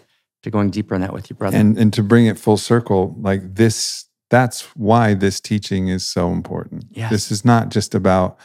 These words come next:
Speaker 2: "Let's live a happier life where we make love a little bit better
Speaker 1: Right.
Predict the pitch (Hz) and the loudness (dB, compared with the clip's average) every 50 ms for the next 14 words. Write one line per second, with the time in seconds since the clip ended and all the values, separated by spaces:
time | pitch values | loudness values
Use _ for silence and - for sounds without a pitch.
0 | _ _ _ _ _ - 101 98 - - - - 104 98 101 95 95 95 95 - | _ _ _ _ _ -2 -2 -2 -4 -8 -8 -4 0 0 2 0 0 -2 -6 -12
1 | - - _ _ _ 98 92 87 90 104 107 101 - - 110 104 95 95 95 90 | -18 -20 _ _ _ -6 -6 -2 0 0 0 0 0 0 2 2 2 2 2 2
2 | 92 92 90 90 - - 101 90 90 92 90 90 90 90 87 - - 95 87 87 | 0 0 -2 -4 -6 -6 -4 -2 -2 -2 -2 -2 -2 -2 -4 -4 -2 0 0 0
3 | 87 92 87 87 92 90 87 85 95 90 90 - - 85 82 87 85 85 85 104 | 0 -2 -2 -2 0 -2 -2 -2 -2 -4 -4 -4 -6 -4 -4 -2 -4 -2 -2 -4
4 | 107 107 - | -4 -6 -8